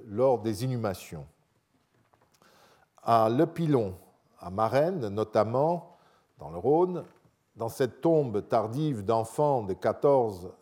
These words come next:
euh, dix à quatorze ans, le mobilier est placé, vous le voyez empilé ici, à côté du,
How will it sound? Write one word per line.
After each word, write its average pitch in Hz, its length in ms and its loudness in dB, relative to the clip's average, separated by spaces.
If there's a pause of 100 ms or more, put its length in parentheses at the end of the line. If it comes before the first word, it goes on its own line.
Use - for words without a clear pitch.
euh, 87 340 -10
dix 107 300 -8
à 101 80 -4
quatorze 104 600 0
ans, 147 440 -2 (400)
le 123 100 -6
mobilier 143 460 6
est 160 100 6
placé, 160 720 6 (1040)
vous 101 80 -8
le 92 80 -4
voyez 110 720 0 (560)
empilé 123 720 -4
ici, 139 600 -8
à 104 100 -4
côté 131 580 -2
du, 92 500 -12